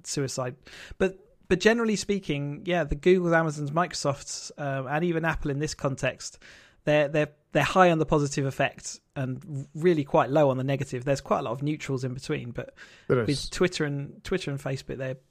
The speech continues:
Speaker 1: both high on the, on the negative side.
Speaker 2: Yeah, I mean, if you look at Twitter, the, the, the, you know, thirty-two percent positive, forty-three neutral, and then twenty-six negative. Is,
Speaker 1: And
Speaker 2: is
Speaker 1: very few people know that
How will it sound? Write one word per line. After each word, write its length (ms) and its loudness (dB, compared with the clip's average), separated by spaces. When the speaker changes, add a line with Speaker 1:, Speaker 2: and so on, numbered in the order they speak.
Speaker 1:
both 280 -2
high 680 -2
on 100 -8
the, 200 -8
on 140 -8
the 80 -6
negative 360 -8
side. 280 -12
Speaker 2:
Yeah, 140 4
I 20 2
mean, 140 0
if 100 -4
you 60 2
look 160 2
at 120 -4
Twitter, 540 0
the, 160 4
the, 280 -6
the, 100 -2
you 80 0
know, 300 2
thirty-two 480 0
percent 520 -4
positive, 580 -4
forty-three 760 -2
neutral, 600 -2
and 100 -2
then 200 -2
twenty-six 1120 -6
negative. 640 -8
Is, 260 -2
Speaker 1:
And 100 -2
Speaker 2:
is 40 -6
Speaker 1:
very 240 4
few 400 -4
people 320 -4
know 440 -2
that 260 -6